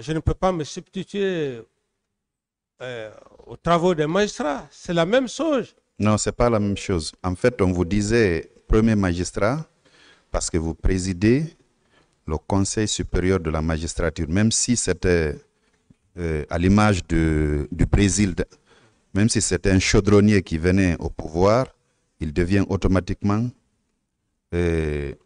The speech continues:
Speaker 2: premier magistrat, comme on le dit. Il préside le Conseil supérieur de la magistrature, même s'il n'est pas magistrat. Quiconque vient, c'est, on lui attribue ce titre. C'est cela.
Speaker 1: Et maintenant,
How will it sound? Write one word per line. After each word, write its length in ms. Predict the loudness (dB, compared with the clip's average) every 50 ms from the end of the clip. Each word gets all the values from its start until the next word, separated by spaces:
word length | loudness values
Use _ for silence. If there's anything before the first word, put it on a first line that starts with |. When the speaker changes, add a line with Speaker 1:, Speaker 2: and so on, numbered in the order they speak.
| -8
Speaker 2:
premier 340 | -4 -2 0 0 0 0 0
magistrat, 580 | 0 0 -2 -2 -4 -8 -10 -8 -6 -6 -6 -6
comme 260 | -4 -2 -2 -2 -2
on 40 | -2
le 180 | -4 -6 -8
dit. 340 | -8 -8 -10 -12 -12 -14 _ _ _ _ _ _ _ _ _ _ _ _ -10 -8
Il 120 | -8 -8
préside 540 | -2 0 0 0 2 2 2 0 0 0 -6 -18 _ _ -8 -4
le 120 | -4 -4
Conseil 440 | -2 0 2 2 2 2 0 -2 -2
supérieur 420 | -4 -4 -2 -2 0 0 0 -2
de 80 | -2 -2
la 80 | -4
magistrature, 600 | -4 -4 -4 -6 -8 -8 -8 -10 -10 -10 -12 -16 -16 _ _ _ -20 _ _ _ _ _ 2
même 120 | 2 4
s'il 180 | 4 4 2 2
n'est 120 | 2 0
pas 160 | 0 0 -2
magistrat. 480 | -2 -2 -2 -4 -6 -10 -8 -10 -10 -10 -8 -2
Quiconque 480 | 2 2 2 4 4 2 2 2 0 -4
vient, 360 | -4 0 0 2 2 0 -2 -4 _ _ _ _ _ _ _ _ _ _ _
c'est, 280 | -14 -8 -4 -4 -2 -2 -2
on 80 | -2
lui 160 | -2 0 0
attribue 360 | 0 0 -2 -6 -6 -6 -6 -8
ce 120 | -8 -10
titre. 320 | -10 -12 -16 -18 -18 -20 -20 _ _ _ _ _ _ _ _ _ _ _ _ _ _ _ _ _ _ -14
C'est 160 | -8 -8 -8
cela. 280 | -6 -6 -8 -8 -8 -10 _ _ _ _ _ _ _ _ _ _ _ _ _ _ _ _ _ _ _ _ _ _ _ _ _ _ _ _ _ _ _ _ _ _ _ _ _ _ _
Speaker 1:
Et 120 | -16 -14 -12
maintenant, 580 | -10 -10 -10 -10 -8 -8 -8 -8 -8 -8 -10